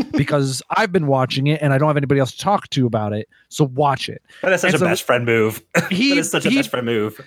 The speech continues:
Speaker 2: Yeah, so he pirated the first, like, a hundred episodes or whatever, or, like, fifty na-, episodes of Naruto, and I watched it, uh, up through the, uh, I,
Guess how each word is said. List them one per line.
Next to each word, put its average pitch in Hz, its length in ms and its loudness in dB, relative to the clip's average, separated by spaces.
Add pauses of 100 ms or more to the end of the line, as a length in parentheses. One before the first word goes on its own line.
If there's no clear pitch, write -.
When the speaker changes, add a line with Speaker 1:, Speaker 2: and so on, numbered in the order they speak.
(140)
Speaker 2:
Yeah, 202 240 2
so 208 180 0
he 269 160 2
pirated 214 560 0
the 160 80 2
first, 180 320 -2
like, 151 160 0
a 143 80 2
hundred 170 380 0
episodes 143 580 0
or 131 60 2
whatever, 127 520 2
or, 123 60 2
like, 120 220 0
fifty 131 400 -2
na-, 127 240 0
episodes 135 360 -2
of 127 60 -2
Naruto, 123 640 0
and 143 100 0
I 135 100 2
watched 147 540 -2
it, 120 240 -2 (360)
uh, 131 440 2
up 151 220 -2
through 147 260 2
the, 120 640 -2 (120)
uh, 117 60 -6
I, 104 480 -8